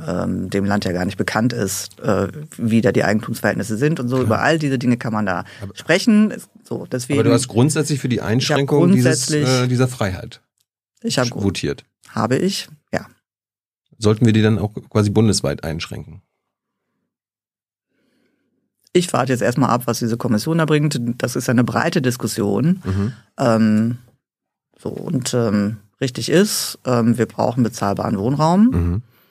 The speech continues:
Speaker 1: Und, ähm, richtig ist, dass der Wo-, Wohn- und Mietenmarkt nicht funktioniert, dass einfach die Parole bauen, bauen, bauen auch nicht funktioniert. Durch bauen, bauen, bauen entstehen mehr Wohnungen, aber nicht automatisch bezahlbarer Wohnraum.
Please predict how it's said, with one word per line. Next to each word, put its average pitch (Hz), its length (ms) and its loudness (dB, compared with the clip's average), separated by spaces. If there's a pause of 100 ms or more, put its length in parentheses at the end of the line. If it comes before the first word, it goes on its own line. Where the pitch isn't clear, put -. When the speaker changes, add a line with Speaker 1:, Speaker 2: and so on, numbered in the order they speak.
(280)
Speaker 1:
Und, 123 440 0
ähm, 120 520 0
richtig 123 320 -2
ist, 165 360 0
dass 120 160 0
der 117 280 -2
Wo-, 120 220 -6
Wohn- 120 200 2
und 123 120 4
Mietenmarkt 123 580 0
nicht 143 180 -2
funktioniert, 127 840 2 (560)
dass - 280 -2
einfach 127 280 0
die 127 120 -4
Parole 120 380 0
bauen, 117 320 0
bauen, 110 280 0
bauen 110 220 2
auch 123 160 0
nicht 151 140 0
funktioniert. 165 720 0
Durch 123 140 -4
bauen, 117 260 0
bauen, 110 240 0
bauen 110 220 2
entstehen 110 420 -2
mehr 95 180 2
Wohnungen, 165 380 2
aber 107 160 0
nicht 107 280 0
automatisch 104 460 -2
bezahlbarer 135 580 0
Wohnraum. 147 580 2